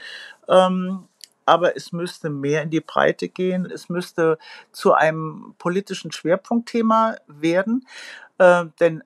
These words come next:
allein schon unter dem Aspekt des Fachkräftemangels verstehe ich überhaupt nicht, warum wir nicht offensiver werben und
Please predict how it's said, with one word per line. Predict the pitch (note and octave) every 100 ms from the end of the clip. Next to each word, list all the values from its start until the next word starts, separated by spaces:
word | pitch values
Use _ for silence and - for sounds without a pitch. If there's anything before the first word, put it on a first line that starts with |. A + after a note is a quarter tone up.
| _
allein | D#3+ D3+ B2+ C#3+ C#3+ - _
schon | - E3+ D#3
unter | E3 D3+
dem | D3 C3+
Aspekt | - - D#3 - -
des | -
Fachkräftemangels | - B3+ - - A#2 - A#2 A#2 A2+ - - - - -
verstehe | E3+ D#3 - G3
ich | - - -
überhaupt | A#3 C#4 B3 F#3 F#3 _
nicht, | F#3 A3+ - - - - -
warum | F3 D#3+ F3 A3+ G#3+
wir | G3 F3+
nicht | E3 - - _
offensiver | G#3 C4+ - A#3+ A#3 - G#3+ G#3 G3+ G3 G3
werben | C3 B2+ C3+ C#3+ F#3 G#3 A#3 A#3 G#3+
und | - F3+ E3 -